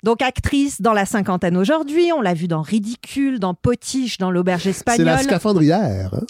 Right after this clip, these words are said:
Speaker 1: C'est la scaphandrière.
Speaker 2: Dans Ridicule.
Speaker 1: Voilà, exactement.
Speaker 2: Pour ceux qui ont vu le film.
Speaker 1: Aujourd'hui, elle est exilée aux États-Unis et au cours des dernières semaines, elle a révélé avoir vécu une relation d'emprise avec le cinéaste Benoît Jacquot.
Speaker 2: Ouais.
Speaker 1: Elle, elle avait quatorze ans.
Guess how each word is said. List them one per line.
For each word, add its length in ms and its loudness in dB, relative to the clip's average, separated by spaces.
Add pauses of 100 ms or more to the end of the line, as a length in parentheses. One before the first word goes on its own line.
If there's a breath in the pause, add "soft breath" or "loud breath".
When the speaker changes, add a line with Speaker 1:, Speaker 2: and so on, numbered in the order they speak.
Speaker 1:
C'est 140 -4
la 120 0
scaphandrière. 880 -4
Speaker 2:
Dans 120 0
Ridicule. 480 2
Speaker 1:
Voilà, 460 0
exactement. 680 -2 (140 loud breath)
Speaker 2:
Pour 100 -8
ceux 140 -2
qui 60 -2
ont 60 2
vu 80 0
le 40 -6
film. 260 -2
Speaker 1:
Aujourd'hui, 420 0
elle 120 0
est 100 -6
exilée 360 0
aux 100 4
États-Unis 680 0 (180)
et 120 2
au 80 2
cours 180 0
des 120 0
dernières 360 0
semaines, 480 0
elle 120 2
a 60 2
révélé 440 -2
avoir 260 0
vécu 540 -2
une 140 -2
relation 420 -2
d'emprise 880 -2
avec 300 -4
le 80 -2
cinéaste 640 -2
Benoît 520 0
Jacquot. 440 -2 (120 loud breath)
Speaker 2:
Ouais. 60 -6 (280 loud breath)
Speaker 1:
Elle, 180 2
elle 120 4
avait 160 0
quatorze 480 -2
ans. 120 -2